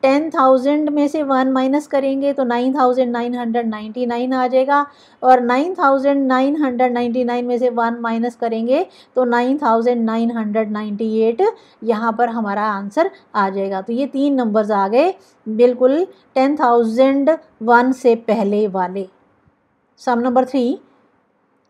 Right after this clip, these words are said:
which is the smallest whole number? Smallest whole number कौन सा होता है? Smallest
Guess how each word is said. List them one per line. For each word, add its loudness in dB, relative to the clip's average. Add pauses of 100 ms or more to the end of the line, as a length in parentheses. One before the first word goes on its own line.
which 0
is 2
the 4
smallest 2
whole 8
number? -2 (560)
Smallest 4
whole 8
number 2 (180)
कौन 6
सा 2 (100)
होता -4 (140)
है? -2 (540)
Smallest 0